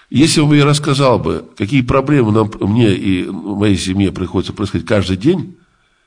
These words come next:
так большинство из вас уже давно с ума сошли. Поверьте. Которым друзья, товарищи социальные про-, устраивают. И это устраивается в двадцать лет подряд.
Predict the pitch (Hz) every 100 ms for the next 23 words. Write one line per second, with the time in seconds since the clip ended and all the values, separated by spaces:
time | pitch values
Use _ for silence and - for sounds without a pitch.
0 | _ _ _ _ _ _ _ _ _ 95
1 | 107 123 123 139 120 170 - 107 120 120
2 | 120 98 - - - - _ _ _ _
3 | _ _ _ _ _ _ - 113 82 71
4 | - _ _ _ _ _ _ _ _ _
5 | _ _ _ _ - 107 107 101 104 123
6 | 107 107 110 101 107 156 160 - 85 73
7 | - _ _ _ - 95 104 95 95 90
8 | - - 101 76 57 - _ _ _ _
9 | _ - 117 123 120 165 175 110 92 117
10 | 120 - 117 117 98 87 67 -